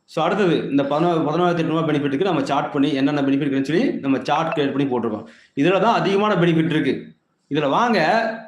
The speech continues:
எத்தனை ரூபா வந்து சம்பாதிப்பீங்க, அந்த சார்ட் நான் காட்டுறேன். இதெல்லாம் ராயல்டி. So ராயல்டியோட சார்ட் நான் காட்டுறேன் பாருங்க. நான் இதெல்லாம் தனியா மக்களுக்கு கிரியேட் பண்ணி போட்டிருக்கேன். So இதுதான் ராயல்டியோட சார்ட்டுங்க. இங்க பாருங்க, பதினோராயிரத்தி எட்நூறு பேக் வர்றீங்க,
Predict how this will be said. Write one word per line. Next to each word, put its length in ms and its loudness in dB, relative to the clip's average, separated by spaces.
எத்தனை 300 0
ரூபா 180 2
வந்து 260 2
சம்பாதிப்பீங்க, 560 2
அந்த 180 0
சார்ட் 220 -2
நான் 160 0
காட்டுறேன். 260 -2
இதெல்லாம் 340 -2
ராயல்டி. 420 0
So 180 -4
ராயல்டியோட 560 0
சார்ட் 220 -2
நான் 140 -2
காட்டுறேன் 280 0
பாருங்க. 540 -2
நான் 200 -2
இதெல்லாம் 280 -2
தனியா 220 -2
மக்களுக்கு 420 -4
கிரியேட் 200 -4
பண்ணி 140 -2
போட்டிருக்கேன். 360 -6
So 120 0
இதுதான் 280 2
ராயல்டியோட 560 2
சார்ட்டுங்க. 340 0
இங்க 120 -2
பாருங்க, 200 0
பதினோராயிரத்தி 420 2
எட்நூறு 240 0
பேக் 260 0
வர்றீங்க, 340 2